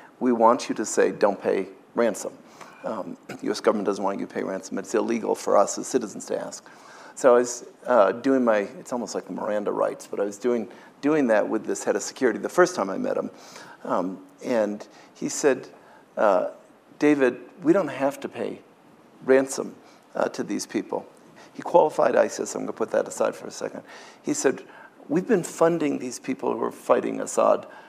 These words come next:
from the very beginning. You think there's this group here? I can tell you that group stands for a few hours, and then the brother moves over to this group,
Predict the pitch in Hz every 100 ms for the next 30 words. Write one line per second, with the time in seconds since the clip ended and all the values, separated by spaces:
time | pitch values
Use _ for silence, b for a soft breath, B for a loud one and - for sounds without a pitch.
0 | B - 113 104 113 - - 131 117 95
1 | 110 135 127 110 - B B B B _
2 | _ - - 120 170 226 - 170 147 -
3 | 131 120 - 139 156 - - 131 127 -
4 | - 123 170 196 B B B B B B
5 | - 220 - - 160 - 135 123 139 -
6 | 135 117 - 117 117 113 - 117 - 135
7 | 123 117 117 117 - 113 117 117 117 113
8 | 117 113 117 117 117 120 113 117 120 120
9 | - 123 117 113 -